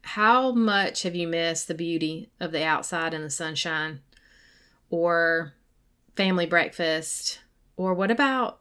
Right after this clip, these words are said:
if you had plans with a friend to do a five K or a morning walk or a fitness class or a coffee date? How many times have you bailed? How many times have you just been like, "Oh, I'm just not feeling good. You know, like,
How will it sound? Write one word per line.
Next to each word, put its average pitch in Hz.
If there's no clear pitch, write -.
if 190
you 214
had 226
plans 180
with 175
a 156
friend 160
to 180
do 180
a 160
five 156
K 165
or 170
a 160
morning 170
walk 160
or 165
a 160
fitness -
class 208
or 165
a 147
coffee 208
date? 226
How 214
many 202
times 175
have 160
you 160
bailed? 156
How 196
many 190
times 175
have 170
you 165
just 160
been 165
like, 170
"Oh, 262
I'm 247
just 254
not 254
feeling 262
good. 233
You 220
know, 190
like, 185